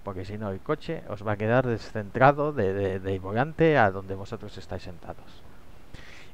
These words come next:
Y creo que nada más que esto, grabáis el archivo, eso sí, hacer copia del original, ¿vale? Yo como veis aquí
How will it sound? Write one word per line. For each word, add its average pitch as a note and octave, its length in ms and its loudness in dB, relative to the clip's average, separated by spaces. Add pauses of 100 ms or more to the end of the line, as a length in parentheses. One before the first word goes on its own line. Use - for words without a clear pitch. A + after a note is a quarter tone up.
(140)
Y A2+ 1000 8
creo A#2+ 360 6
que G#2+ 920 2
nada G2+ 160 2
más G#2 200 0
que E3+ 100 4
esto, C3 420 0
grabáis A2 540 4
el A#2+ 100 6
archivo, F#3+ 560 4 (260)
eso D3 200 2
sí, D3 160 2
hacer C3+ 320 6
copia A#2 400 2
del A2 120 4
original, C3 640 2 (680)
¿vale? A#2+ 420 0
Yo A2+ 140 -2
como B2 240 -2
veis C3 200 0
aquí C3 300 2